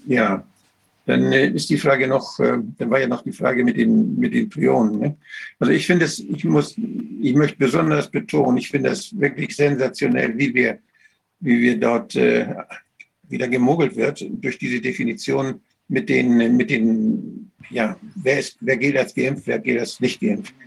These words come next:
Und dass das alle mitmachen, die wissen das alle, die Krankenkassen wissen das, die Kliniken wissen das, die, denn die, wenn die ihre Leute melden, als geimpft oder als ungeimpft, dann benutzen sie ja diese Definition.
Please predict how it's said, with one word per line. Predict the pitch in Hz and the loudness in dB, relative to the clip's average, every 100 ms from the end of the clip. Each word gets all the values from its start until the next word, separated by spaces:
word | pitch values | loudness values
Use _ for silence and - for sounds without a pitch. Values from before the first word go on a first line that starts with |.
| - _ | -20 _
Und | - 131 | -2 0
dass | 143 | 2
das | 170 156 | 0 0
alle | 151 147 | 2 2
mitmachen, | 135 196 135 107 123 | 2 0 0 -2 0
die | 117 | 2
wissen | 185 196 151 | 2 4 2
das | 139 | 2
alle, | 107 - 104 | 0 0 -2
die | 110 | -2
Krankenkassen | 160 147 151 147 139 | -2 -2 -2 0 0
wissen | 135 143 | 0 0
das, | 127 123 | 0 -2
die | 113 | -2
Kliniken | 170 147 143 127 | 2 2 2 0
wissen | 127 - | 0 0
das, | 120 - | -2 0
die, | 120 107 | -4 -4
denn | - 127 | -2 -2
die, | 127 120 - - - _ | 2 2 2 -8 -16 _
wenn | 127 120 | 2 4
die | 139 170 | 4 2
ihre | - 135 | 4 2
Leute | 135 139 123 | 4 2 4
melden, | 123 147 135 127 170 - _ _ _ _ - | 4 4 4 2 2 0 _ _ _ _ -2
als | 135 - | -2 -2
geimpft | - - 170 - - | -2 0 0 -2 -2
oder | - 113 | 0 0
als | - | -2
ungeimpft, | - 175 135 127 170 - - _ _ - - | 0 2 4 2 -2 -10 -20 _ _ -20 -4
dann | 123 131 147 - - _ | 0 4 4 4 -2 _
benutzen | 143 160 196 - 143 | 0 2 2 -2 0
sie | 143 | 2
ja | 123 | 0
diese | 135 127 | 0 -2
Definition. | 120 117 120 107 - 120 101 95 92 | 0 0 0 0 0 -2 -2 -2 -6